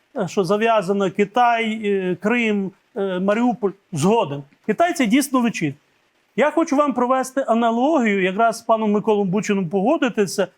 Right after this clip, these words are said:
що вони вичитують, е, вичікують час, і вони візьмуть і Далекий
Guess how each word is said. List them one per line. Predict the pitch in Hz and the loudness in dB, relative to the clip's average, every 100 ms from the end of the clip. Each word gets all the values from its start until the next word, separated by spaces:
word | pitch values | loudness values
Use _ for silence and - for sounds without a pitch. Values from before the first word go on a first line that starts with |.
| _ | _
що | - | -2
вони | 277 330 | 2 2
вичитують, | 294 - 285 - 233 247 | 2 0 -2 0 -2 0
е, | 226 220 | 0 0
вичікують | 202 196 277 220 220 - | -2 0 -2 0 -2 0
час, | 277 285 - | 0 0 -2
і | 220 | 0
вони | 240 262 | 2 4
візьмуть | 277 220 220 226 - | 4 2 2 0 0
і | 240 | 0
Далекий | 226 240 233 262 269 254 | 2 2 0 0 0 0